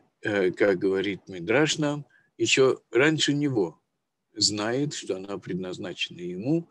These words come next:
она чувствует эту душевную и духовную связь, да, и она не, не знает, каким образом она может перейти в его дом.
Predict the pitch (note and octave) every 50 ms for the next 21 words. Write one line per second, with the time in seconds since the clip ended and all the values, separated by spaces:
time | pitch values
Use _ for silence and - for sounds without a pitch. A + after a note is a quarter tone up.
0 | _ _ _ _ _ _ - G2+ G2+ G2 F#2+ F2 - - D#3 D3 B2 - - A2+
1 | A2 G#2 - - B2 A#2+ - G#2+ F#2 F2+ G2 F#2+ - - A#2 B2 A#2+ G#2 G2 F#2
2 | F2+ F2 F#2 F#2 F#2+ F#2 G2 F2+ - - A#2 A2 G2+ F#2 F2+ F2+ F#2 - - -
3 | C#3+ D#3+ F3+ F3 E3 - - - _ _ _ - A#2+ B2 C3 - _ - - _
4 | _ _ - G2+ G#2 A2+ C3 D3 D3+ C3+ - _ - _ _ - - A#2 C3 D3
5 | D#3+ D3 C#3 - - _ - B2 A#2+ B2 A#2+ G#2+ F2+ F#2 F#2+ G#2+ A#2+ C3+ D3 D3
6 | C3+ C#3+ C#3 - - - A#2 G#2 F#2+ - - A#2+ C3 B2+ A#2 F#2+ - _ _ -
7 | A2+ A#2+ B2+ C#3 C3+ C#3 C#3 C3+ B2 A2 - C3 B2+ B2+ B2 _ - - _ _
8 | - G2 G2+ G2+ G2 G2 - - _ - - G#2 G#2+ G#2 G2+ G#2+ - - - G#2+
9 | F#2 F#2 F#2 E2+ - - - - G#2+ G2+ G2+ - _ _ _ _ _ - F#2 F#2
10 | F2+ F#2 G#2 G2+ G2 G2 F#2+ F#2+ G2 F#2 E2+ _ _ _ _ _ - - - F#3
11 | F#3+ G#3 G3+ F3+ D#3+ F3+ E3+ E2 -